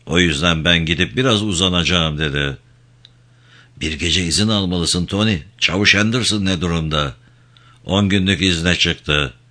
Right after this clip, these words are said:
"Kraliyet askeri polisi yerine kimseyi bulamadı mı yani?" "Biz böyle bir şey istemeyiz değil mi efendim? Sistemde bir yabancı.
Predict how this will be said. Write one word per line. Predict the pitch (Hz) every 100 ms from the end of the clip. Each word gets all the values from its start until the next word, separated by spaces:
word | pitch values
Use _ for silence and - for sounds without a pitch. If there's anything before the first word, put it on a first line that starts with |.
| _ - - _ _ -
"Kraliyet | 101 110 110 123 113
askeri | 110 - 120 135
polisi | 107 127 117 120
yerine | 117 117 120
kimseyi | 120 131 - 135 110
bulamadı | 135 185 185 156
mı | 147
yani?" | 117 95 90 80 69 - _ _ _ _ _ - -
"Biz | - 82 80
böyle | 95 92 90
bir | 92
şey | 87 95
istemeyiz | 87 - 90 113 98 71
değil | 80 98
mi | 113
efendim? | 73 92 107 87 69 - -
Sistemde | - - 104 101 101 101 113
bir | 110
yabancı. | 101 101 98 95 87 80 80